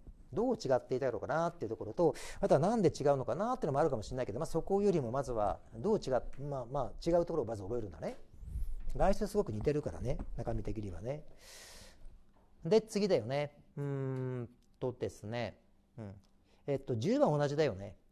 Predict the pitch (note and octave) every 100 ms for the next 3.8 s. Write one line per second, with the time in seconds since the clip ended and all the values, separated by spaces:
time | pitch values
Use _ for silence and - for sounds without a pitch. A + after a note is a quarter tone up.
0 | _ C3+ C3+ B2 A#2+ - _ _ _ _
1 | _ - E3+ - F3 D#3+ C#3 G#2+ C3 E3
2 | F3+ F#3 F#3+ F3+ - G3+ F#3+ C#3 A2+ C3+
3 | B2+ G#2 A2 G2 - G2 A#2+ B2